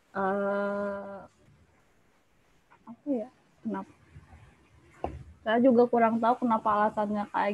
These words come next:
gitu, dokter. Cuman saya tahu kalau misalnya dia itu nggak harus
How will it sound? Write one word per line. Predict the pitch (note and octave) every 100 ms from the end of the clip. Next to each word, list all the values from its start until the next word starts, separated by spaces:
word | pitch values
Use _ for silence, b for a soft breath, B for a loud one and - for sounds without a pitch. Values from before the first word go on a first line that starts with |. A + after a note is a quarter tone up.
| G3+
gitu, | G3+
dokter. | G#3 G#3+ - F#3+ - _ -
Cuman | G#3 G#3+ A3+ A#3+ b b b b _ -
saya | G#3 G#3+ A3
tahu | G#3 G3+ -
kalau | G#3+ G3+ G#3
misalnya | G3+ G#3+ G3 G3 G#3+ A3
dia | G3 G3 E3+
itu | F3
nggak | G#3+ A3+ G3+ G3+
harus | F#3 G3+